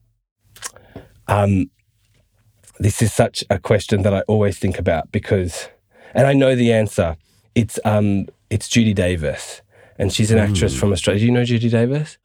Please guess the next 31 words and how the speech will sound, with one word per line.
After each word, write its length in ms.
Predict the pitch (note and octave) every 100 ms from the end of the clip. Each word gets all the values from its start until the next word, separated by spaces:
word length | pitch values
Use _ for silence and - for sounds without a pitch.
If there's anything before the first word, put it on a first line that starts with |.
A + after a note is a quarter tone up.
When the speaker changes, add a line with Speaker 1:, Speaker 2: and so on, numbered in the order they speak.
| _ -
Speaker 2:
Do 100 | G2+
you 40 |
know 140 | F#2+ F#2+
what? 140 | D#2+
I'm 80 | F#2+
gonna 160 | F2+ G2
say 140 | -
yes, 320 | E2 D#2+ D#2
but 220 | - C#2+ -
the 60 |
truth 300 | - D#2+ C2+
is 160 | C2+ -
no. 300 | C#2 C#2 C2+
Speaker 1:
No, 180 | D2 E2+
well, 100 | G2+
she's, 240 | A#2 A2
look, 280 | A2 A2 -
uh, 160 | - F#2
g-, 160 | G#2+ B2+
go 180 | A#2+ B2
Google. 300 | A#2 A2 G2
She's 260 | F#2 A2 G2
amazing. 760 | G#2+ G#2+ A2 G#2 G#2+ G#2 G2+ -
She's 200 | - A2+
an 80 | A2+
incredible 640 | G#2+ - A2 A2+ G#2+ G2+
actress. 440 | F#2+ - F#2 E2 -
She's 140 | F#2+
an 60 | G2
Australian 400 | - A#2 G#2 G#2
actress 500 | F2 - F#2 D#2+